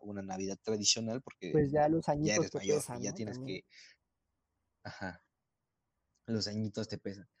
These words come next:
Speaker 1: Digamos, ya cambiando a Año Nuevo, que es otra festividad importante
Speaker 2: Pa-,
Speaker 1: para
Speaker 2: pa' estas
Speaker 1: estos.
Speaker 2: fechas, ajá, ¿qué tiene
Speaker 1: ¿Qué
Speaker 2: que
Speaker 1: tiene
Speaker 2: ver?
Speaker 1: que ver? ¿Qué tiene que ver?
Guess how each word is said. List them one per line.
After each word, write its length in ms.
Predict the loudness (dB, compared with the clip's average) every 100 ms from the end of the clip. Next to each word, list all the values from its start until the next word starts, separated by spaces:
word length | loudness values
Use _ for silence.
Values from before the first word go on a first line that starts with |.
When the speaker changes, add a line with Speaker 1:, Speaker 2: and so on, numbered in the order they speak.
| _ _ _ _ _ _ -8
Speaker 1:
Digamos, 440 | -4 -2 0 0
ya 320 | 2 2 0 -8
cambiando 600 | -6 -4 -2 0 0 -2 -4
a 200 | -2 -2
Año 220 | 0 2
Nuevo, 480 | 2 2 0 -2 -6 _
que 120 | -8
es 40 | -6
otra 240 | -2 -2
festividad 400 | -2 -6 -4 -2
importante 540 | -2 -4 -6 -6 -8 2
Speaker 2:
Pa-, 100 | 2
Speaker 1:
para 100 | 2
Speaker 2:
pa' 80 | -2
estas 240 | -4 -6
Speaker 1:
estos. 80 | -4
Speaker 2:
fechas, 400 | -8 -8 -10 -10
ajá, 220 | 0 0
¿qué 80 | 0
tiene 200 | -6 -6
Speaker 1:
¿Qué 80 | -2
Speaker 2:
que 60 | 0
Speaker 1:
tiene 180 | 0 0
Speaker 2:
ver? 60 |
Speaker 1:
que 120 | 0
ver? 240 | 0 0 -2
¿Qué 120 | -2
tiene 200 | 0 2
que 100 | 0
ver? 220 | -2 -4